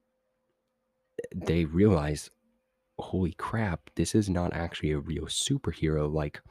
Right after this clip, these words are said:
Star-Lord said. This is some stupid actor in Hollywood." And they're like, "This is the worst Christmas present ever." And then they tell Kevin Bacon, "Can you just act like Kevin Bacon, but not lame?"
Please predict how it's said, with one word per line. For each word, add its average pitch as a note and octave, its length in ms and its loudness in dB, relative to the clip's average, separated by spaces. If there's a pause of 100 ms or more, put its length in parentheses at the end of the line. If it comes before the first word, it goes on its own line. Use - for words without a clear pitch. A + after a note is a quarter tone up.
(380)
Star-Lord F#2+ 680 0
said. - 220 -4 (440)
This - 220 2
is A#2 120 0
some E2+ 200 0
stupid - 640 -2
actor - 420 -6
in D#2 80 -2
Hollywood." G#2+ 600 2 (1080)
And E2+ 160 4
they're E2 80 8
like, E2 220 4
"This G#2 220 -2
is G2+ 40 -2
the G2 80 4
worst D#2+ 400 -2
Christmas E2 360 -4
present D2 400 -4 (140)
ever." - 380 -6 (600)
And F2 120 6
then G#2 220 8 (280)
they D#2+ 100 2
tell - 260 -2
Kevin D2+ 300 -4
Bacon, D2+ 380 -2 (240)
"Can F#2 160 6
you F#2+ 80 6
just G#2+ 220 0
act - 300 -4
like E2+ 140 0
Kevin E2 300 0
Bacon, D#2 420 0
but D2 160 -2
not D#2 280 0
lame?" D#2 440 4